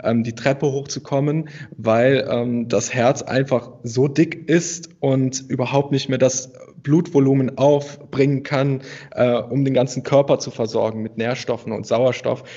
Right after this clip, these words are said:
Und, äh, da geht man wirklich eine sehr, sehr große Gefahr ein, ähm, und sollte sich dadurch nicht, äh, beeinflussen lassen durch die verbotenen Substanzen. Und, äh, wie du schon richtig gesagt hast, ähm, die Trainingspläne, die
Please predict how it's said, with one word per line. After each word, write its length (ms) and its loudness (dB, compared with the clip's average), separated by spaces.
Und, 260 -2
äh, 100 0
da 160 4
geht 180 2
man 160 2
wirklich 320 -2
eine 240 0
sehr, 280 4
sehr 180 4
große 380 0
Gefahr 580 -2
ein, 440 0
ähm, 340 -4
und 260 -8
sollte 320 2
sich 220 -8
dadurch 380 2
nicht, 260 -4
äh, 240 2
beeinflussen 600 2
lassen 300 2
durch 160 -6
die 100 -8
verbotenen 600 0
Substanzen. 800 0
Und, 260 2
äh, 180 2
wie 100 0
du 100 0
schon 220 -2
richtig 300 -2
gesagt 460 0
hast, 420 0
ähm, 560 0
die 280 0
Trainingspläne, 1080 2
die 580 -4